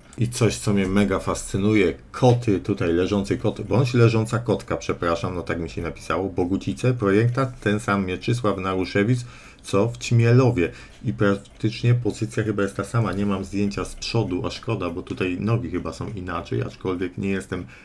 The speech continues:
pewien. Kto się zna, niech mnie tutaj sprostuje. Cena około tysiąc dwieście, tysiąc pięćset złotych na chwilę obecną. Kocica przepiękna po prostu.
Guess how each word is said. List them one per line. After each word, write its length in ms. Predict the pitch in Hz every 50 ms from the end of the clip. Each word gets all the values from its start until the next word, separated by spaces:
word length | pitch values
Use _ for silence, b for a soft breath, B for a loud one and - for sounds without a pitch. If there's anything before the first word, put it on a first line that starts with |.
| B B B -
pewien. 360 | 110 101 90 98 101 120 120
Kto 160 | 120 - 101
się 140 | - 98 90
zna, 220 | 85 90 92 87
niech 180 | 87 85 - -
mnie 120 | 92 85
tutaj 280 | - - - 87 85 76
sprostuje. 920 | - - - - 95 95 - - - - - 92 87 90 92 110 139 127 B B B B B B B B
Cena 280 | - - 107 104 101 98
około 240 | 95 - 98 92 92
tysiąc 340 | - 101 - 107 98 85
dwieście, 280 | 87 98 98 - - 98
tysiąc 280 | - 98 92 95 87 -
pięćset 300 | - 98 95 - 92 90
złotych 280 | 92 95 - 107 95
na 100 | 90 87
chwilę 260 | - - - 90 92
obecną. 520 | 90 87 82 85 90 87 - - 98 95 98 - - -
Kocica 640 | - 92 90 - - - 98 98 - 104 98 98 98 B B B B B B -
przepiękna 680 | - - - - 101 - - 120 120 117 - - - 82
po 140 | - 82 71
prostu. 520 | - - 90 82 - - - 104 101 98